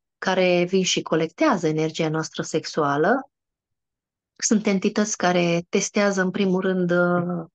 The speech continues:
copiii, când încep viața sexuală, gândul ca să se masturbeze, că așa se începe viața sexuală,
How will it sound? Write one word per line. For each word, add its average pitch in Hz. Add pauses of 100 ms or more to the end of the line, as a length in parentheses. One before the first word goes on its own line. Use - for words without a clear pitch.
(220)
copiii, 214 (240)
când 180
încep 175
viața 190
sexuală, 180
gândul 190
ca 160
să 175
se 175
masturbeze, 170
că 185
așa 170
se 175
începe 175
viața 165
sexuală, 165